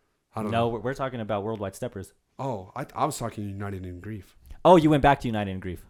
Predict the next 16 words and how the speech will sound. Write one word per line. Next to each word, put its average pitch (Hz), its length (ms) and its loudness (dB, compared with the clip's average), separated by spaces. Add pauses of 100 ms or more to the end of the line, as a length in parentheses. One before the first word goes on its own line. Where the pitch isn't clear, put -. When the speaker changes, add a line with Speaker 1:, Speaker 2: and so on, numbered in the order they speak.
(100)
Speaker 1:
Oh, 117 240 -4
w-, 101 260 -14 (100)
fuck. - 340 -4 (120)
Oh, 196 280 10
was 151 220 4
Speaker 2:
Wor-, 156 200 10
Worldwide 160 360 8
Steppers 143 460 4
is 135 120 2
Speaker 1:
is 117 60 -4
Speaker 2:
the 127 60 4
Speaker 1:
the 113 140 6
Ancestor 156 380 -4
bar? 180 180 0
Speaker 2:
Yeah, 113 140 6
yeah. 95 240 0